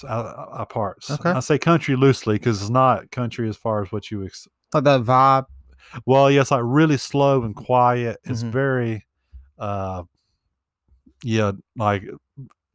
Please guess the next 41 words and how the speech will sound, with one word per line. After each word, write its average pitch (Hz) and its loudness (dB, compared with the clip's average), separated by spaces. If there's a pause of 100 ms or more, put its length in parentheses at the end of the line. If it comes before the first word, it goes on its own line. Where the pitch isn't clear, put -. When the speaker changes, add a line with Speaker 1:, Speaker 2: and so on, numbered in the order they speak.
(100)
Speaker 1:
you 120 0
know, 104 2
I 101 4
don't 98 0
know. 87 -2 (140)
It's 110 -6
hard, 127 2
hard 104 2
to 98 -4
Speaker 2:
I 214 -2
can't 269 2
even 180 2
picture 185 0
her 143 6
doing 117 2
Speaker 1:
pinpoint. 107 -10 (300)
Speaker 2:
that. 131 0
Speaker 1:
Uh, 123 4
well, 127 0 (480)
she 180 -2
sounds 156 -2 (280)
probably 156 0
the 135 -2
best 127 0
she, 113 -6
she, 110 -14 (160)
she - -20
can. 123 -6
I 110 -12
mean, 120 -8
I 120 -6
think 123 -8 (420)
with 107 -10
her 120 0
voice 113 -4
is 107 -10
definitely, 107 -6
she's 113 -8
not, 110 0 (720)
you 101 -6
know, 92 -4